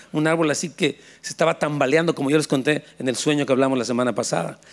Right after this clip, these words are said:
Dice, "Sus hojas no caen." Es decir, no es afectado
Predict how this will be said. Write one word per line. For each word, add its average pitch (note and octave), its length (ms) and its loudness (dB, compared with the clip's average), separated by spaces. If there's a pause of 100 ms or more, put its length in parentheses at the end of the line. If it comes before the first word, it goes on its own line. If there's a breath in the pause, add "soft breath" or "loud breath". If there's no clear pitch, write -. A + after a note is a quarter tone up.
(100)
Dice, D#3+ 160 0
"Sus D#3+ 200 -2
hojas F3+ 240 4
no E3 200 0
caen." D3+ 400 -2 (360 soft breath)
Es D#3+ 120 2
decir, F3+ 240 2
no G3 120 4
es G3 100 2
afectado F#3 920 0